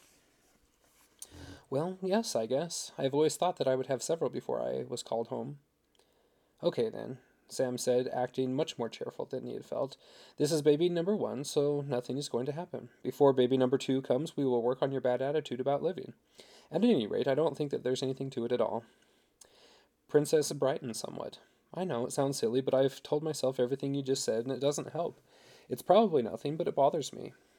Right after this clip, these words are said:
Sometime appropriate, will you give me a blessing? I'd like that." "I will, I promise," he said, wishing there was something he could say to take away her fear. "I just hope I'm a good mother," she added seriously.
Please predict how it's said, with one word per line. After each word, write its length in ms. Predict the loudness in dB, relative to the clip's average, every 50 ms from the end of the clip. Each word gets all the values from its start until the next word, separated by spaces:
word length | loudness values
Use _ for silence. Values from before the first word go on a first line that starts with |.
| _ _ _ _ -20 -16
Sometime 400 | -2 2 2 2 4 4 2 2
appropriate, 600 | 2 2 2 0 0 2 2 0 0 0 -2 -6 _ _ _ _ _
will 80 | -2
you 100 | -2 -2
give 160 | -2 -4 -6 -6
me 100 | -6 -6
a 60 | -6
blessing? 520 | -4 -2 -4 -4 -4 -6 -10 -12 -12 -14 -16 _ -10
I'd 160 | -8 -6 -4
like 220 | -6 -6 -6 -8
that." 200 | -12 -12 -12 -12 -14 _ _ _ _ _ _ _ _ _ _ _ _ _ _ -20 -20 -20 -20 -20 -20 -20 -20 -12 -8
"I 140 | -6 -4
will, 280 | -4 -4 -4 -6 -8 -10 -14 _ _ _ _ -10
I 80 | -10 -2
promise," 500 | 0 2 2 2 0 -2 -6 -8 -10 -10
he 100 | -10 -10
said, 360 | -6 -2 -2 -2 -2 -4 -10 -18 -20 -20 -20 _ _ _ _ -2
wishing 280 | 0 0 0 0 0
there 100 | 0 2
was 140 | 0 0 0
something 260 | -2 -2 -2 -4 -4
he 100 | -4 -4
could 160 | -4 -6 -6
say 220 | -4 -6 -6 -6 -6
to 120 | -8 -8 -8
take 240 | -8 -10 -8 -6
away 160 | -4 -2 -2 -2
her 120 | -2 -4
fear. 380 | -4 -4 -6 -6 -6 -8 -10 -14 _ _ _ _ _ _ _ _ _ _ _ _ _ _ _ _ -10
"I 80 | -8
just 160 | -6 -6 -4 -4
hope 200 | -4 -4 -4 -6
I'm 120 | -6 -6
a 80 | -6 -6
good 120 | -6 -4
mother," 420 | -4 -4 -4 -4 -6 -8 -10 -12 -16 _ _ _
she 180 | -18 -12 -8 -6
added 240 | -4 -2 -2 -4 -4
seriously. 600 | -4 -6 -4 -4 -4 -4 -4 -6 -6 -6 -8